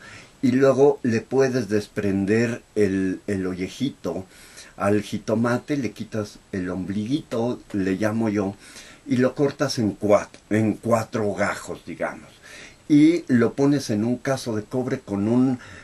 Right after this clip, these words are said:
con una raja de canela, o más bien un trozo de canela en rama,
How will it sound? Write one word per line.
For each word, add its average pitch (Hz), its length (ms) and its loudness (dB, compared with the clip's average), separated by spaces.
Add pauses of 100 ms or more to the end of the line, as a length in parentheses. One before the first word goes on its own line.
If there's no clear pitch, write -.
(160)
con 113 220 2
una 123 580 4
raja 120 680 -2
de 101 160 -2
canela, 110 600 -2 (200)
o 117 200 0
más 117 280 -2
bien 113 240 0
un 113 160 0 (140)
trozo 151 420 -6
de 135 160 -6
canela 98 540 0
en 87 120 -4
rama, 107 480 0